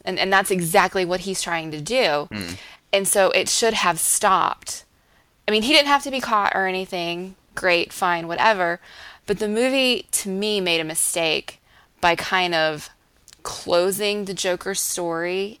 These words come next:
Speaker 1: and then rushing through Harvey Dent's story. And if we had shaved off the last half an hour of this movie,
Speaker 2: Mm-hmm.
Speaker 1: we would have had more time in the middle for us to actually get to know Harvey Dent.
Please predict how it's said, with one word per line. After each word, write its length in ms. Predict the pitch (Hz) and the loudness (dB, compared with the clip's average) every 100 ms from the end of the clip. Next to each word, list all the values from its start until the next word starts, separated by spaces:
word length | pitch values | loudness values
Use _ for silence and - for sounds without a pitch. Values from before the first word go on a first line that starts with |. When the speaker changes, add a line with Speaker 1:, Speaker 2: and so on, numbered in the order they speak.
| - | -14
Speaker 1:
and 140 | 170 | -8
then 260 | 165 165 160 _ _ _ - | -6 -6 -10 _ _ _ -10
rushing 720 | 170 160 165 175 - 175 160 | -8 -2 2 2 2 -2 -4
through 600 | - 185 170 175 165 156 | -8 -6 0 2 2 0
Harvey 380 | - 160 147 151 | 0 -2 -2 -4
Dent's 300 | 143 - - | -8 -4 -2
story. 600 | - - - - - 180 - _ _ _ _ | -2 -4 -4 -4 -4 -10 -20 _ _ _ _
And 480 | - 165 156 151 151 - - - - - _ _ | -4 -2 -2 -4 -10 -16 -18 -18 -18 -20 _ _
if 560 | 220 214 214 - - - - | 4 6 4 0 -10 -12 -6
we 240 | 180 240 | 0 2
had 160 | 247 196 | 2 0
shaved 400 | - 202 190 165 | 0 2 2 2
off 360 | - 175 170 | 4 6 4
the 80 | 165 | -2
last 300 | 160 151 151 | 0 0 0
half 280 | - 170 - | 0 -2 -2
an 60 | 151 | -2
hour 320 | 147 147 156 | -2 0 0
of 120 | 147 | -2
this 180 | 147 - | -6 -8
movie, 280 | 143 143 170 | -6 -6 -6
Speaker 2:
Mm-hmm. 120 | 208 - _ - _ - | -6 -10 _ -20 _ 0
Speaker 1:
we 120 | 180 | 2
would 140 | 170 | 2
have 120 | 175 | 0
had 220 | 175 165 156 | 0 0 0
more 280 | 160 165 | -2 -2
time 480 | 170 - 165 160 156 | -2 -2 0 0 -2
in 160 | - 160 | -4 -8
the 60 | |
middle 560 | 151 151 151 156 175 - | -6 -4 0 0 0 -4
for 180 | - - | -6 -2
us 200 | 156 160 | -2 -2
to 100 | - | 0
actually 360 | - 147 - 165 | 0 0 -2 -2
get 160 | 160 - | -2 -4
to 120 | 160 | -4
know 180 | 143 160 | -4 -2
Harvey 260 | 202 208 | -2 -2
Dent. 380 | 220 214 190 233 | -2 -4 -4 -10